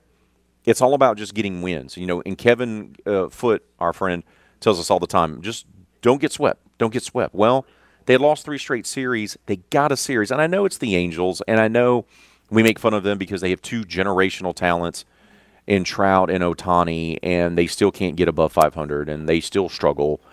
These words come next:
But it's a division series victory,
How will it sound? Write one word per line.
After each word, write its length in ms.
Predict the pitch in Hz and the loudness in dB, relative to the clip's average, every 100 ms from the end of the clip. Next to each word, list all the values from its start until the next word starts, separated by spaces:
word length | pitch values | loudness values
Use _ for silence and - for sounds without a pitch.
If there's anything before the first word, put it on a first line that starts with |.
| _ _ _ | _ _ _
But 340 | 101 117 110 - _ _ _ _ _ _ _ 135 | 6 8 8 4 _ _ _ _ _ _ _ -4
it's 180 | 135 | -2
a 160 | 120 107 | -2 -4
division 560 | 82 92 78 120 135 135 | -6 -8 -2 -2 -2 -10
series 600 | - 107 101 90 85 76 | -8 -6 -8 -8 -10 -6
victory, 560 | 85 82 76 76 87 | -6 -4 -8 -8 -8